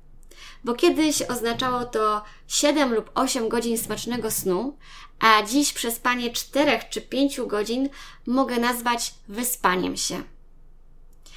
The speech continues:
Dziś była szczególnie kiepska noc. Położyliśmy się po dwudziestej drugiej, mała obudziła się o drugiej. Szybko ją nakarmiłam i odłożyłam spać,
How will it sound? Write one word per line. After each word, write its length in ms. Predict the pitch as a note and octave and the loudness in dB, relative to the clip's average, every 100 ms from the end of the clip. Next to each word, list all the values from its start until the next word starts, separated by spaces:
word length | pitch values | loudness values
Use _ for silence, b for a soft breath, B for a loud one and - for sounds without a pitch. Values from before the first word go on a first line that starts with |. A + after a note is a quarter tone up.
| B B B | B B B
Dziś 220 | D4 D#4 C#4 | 2 4 4
była 320 | C#4+ C4+ C4 | 6 6 6
szczególnie 500 | - B3+ B3 C#4 B3+ | 0 -2 2 2 2
kiepska 440 | A3 A3 - F#3 | -4 -6 -4 -4
noc. 380 | F#3 - - - - b b b - | -2 -6 -10 -14 -18 b b b 0
Położyliśmy 640 | C#4+ D4+ C#4 D4+ E4+ D4+ | 2 2 4 4 4 2
się 200 | D4 C4 C4 | 2 0 0
po 100 | C4 | -2
dwudziestej 520 | A3+ A3+ B3+ - A#3 | -2 -4 -4 -2 -4
drugiej, 540 | F#3 - - A3+ B3+ - b b A#3 | -2 -2 -2 -2 -4 -8 b b 2
mała 400 | B3 D4 D4+ - | 6 8 8 6
obudziła 500 | A#3 A3+ A3+ B3+ B3 | 0 -4 -4 -2 -2
się 180 | - | -2
o 80 | - | -4
drugiej. 560 | G3+ F#3 - - - - b b b | -2 -4 -4 -8 -10 -14 b b b
Szybko 400 | - - G4+ - | -2 2 2 4
ją 160 | F#4 C4+ | 4 6
nakarmiłam 640 | A#3 - G#3 A3 C#4 C#4 G#3 | 2 -2 -2 2 6 6 4
i 60 | |
odłożyłam 540 | A#3 A3 G#3+ A3 A3 A3 | 0 0 0 -2 -4 -6
spać, 500 | - - A3+ - | -2 -2 -2 -8